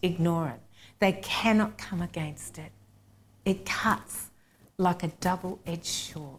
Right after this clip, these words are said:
sword. It is life.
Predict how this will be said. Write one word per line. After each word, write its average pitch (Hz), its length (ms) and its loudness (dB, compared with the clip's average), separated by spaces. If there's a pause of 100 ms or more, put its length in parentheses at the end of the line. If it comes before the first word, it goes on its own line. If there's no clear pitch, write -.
sword. 151 540 -2 (1040)
It 190 200 4 (180)
is 202 720 4 (280)
life. 185 440 4